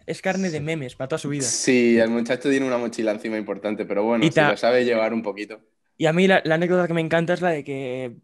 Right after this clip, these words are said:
Speaker 1: Bronny cuando llega al, al instituto dice que no se va a poner ni el seis ni el veintitrés para que no le asocien con su padre.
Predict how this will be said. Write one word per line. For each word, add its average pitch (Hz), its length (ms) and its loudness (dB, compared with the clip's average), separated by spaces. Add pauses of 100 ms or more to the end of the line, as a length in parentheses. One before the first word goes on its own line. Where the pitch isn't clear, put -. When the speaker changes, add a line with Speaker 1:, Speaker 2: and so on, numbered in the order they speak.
(120)
Speaker 1:
Bronny 160 340 -2
cuando 151 200 -4
llega 147 500 -6
al, 143 280 -10
al 151 140 -8
instituto 156 440 -8
dice 160 220 -4
que 151 100 -6
no 160 100 -2
se 170 80 -2
va 160 80 2
a - 20 -14
poner 170 260 0
ni 147 120 -2
el 139 100 -2
seis 180 220 0
ni 190 80 2
el 175 80 2
veintitrés 160 680 -2 (680)
para 156 220 4
que 160 120 4
no 170 100 2
le 196 80 4
asocien 196 360 0
con 185 160 -4
su 143 160 -10
padre. 151 340 -4